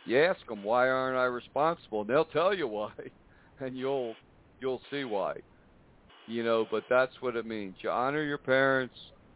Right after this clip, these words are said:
You have respect for your parents, but you respect your parents, but you don't part, you don't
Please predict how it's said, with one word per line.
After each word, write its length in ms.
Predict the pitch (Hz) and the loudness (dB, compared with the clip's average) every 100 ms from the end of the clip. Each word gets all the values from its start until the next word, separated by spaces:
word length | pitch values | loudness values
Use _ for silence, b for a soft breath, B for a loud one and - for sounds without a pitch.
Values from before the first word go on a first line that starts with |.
| - - - - | -20 -20 -18 0
You 80 | 117 | 2
have 100 | 110 | 2
respect 520 | 110 - - 139 - | 0 -4 2 2 0
for 100 | 147 | -6
your 120 | 135 | -4
parents, 560 | 131 127 127 123 120 107 - - _ - _ - - - - - - 123 | -2 2 2 2 0 -6 -18 -20 _ -20 _ -20 -20 -20 -20 -20 -2 4
but 240 | 123 110 - - - - | 4 4 -2 -20 -20 -18
you 60 | 120 | -10
respect 520 | 127 - 147 135 - | -10 -2 0 0 -2
your 220 | 131 113 | -6 -6
parents, 540 | - 135 147 127 110 - - | -2 0 2 0 -4 -10 0
but 220 | 113 107 _ | 2 2 _
you 160 | 113 123 | -6 0
don't 260 | 127 131 - | 0 0 -2
part, 300 | 131 117 117 | 0 0 -2
you 160 | 127 | -2
don't 200 | 135 139 | 0 -2